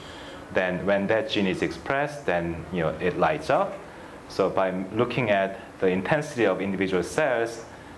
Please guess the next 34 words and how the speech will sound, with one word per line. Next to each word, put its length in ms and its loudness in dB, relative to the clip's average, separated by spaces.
in 100 -4
fluorescence, 880 0
you 80 -2
know, 100 2
you 100 2
can, 320 0
you 60 -2
know, 100 2
plot 340 0
the 80 4
histogram 380 2
with 140 -2
fluorescence 440 2
intensity 480 0
of 120 4
the 60 2
individual 380 2
cells. 400 2
You 60 -2
can 180 -2
see, 440 2
you 80 -2
know, 240 2
basic 240 0
distribution 560 0
because 600 0
different 300 0
cells 340 2
express 420 0
different 380 -2
amount 420 2
of 120 0
that 140 0
protein, 480 -2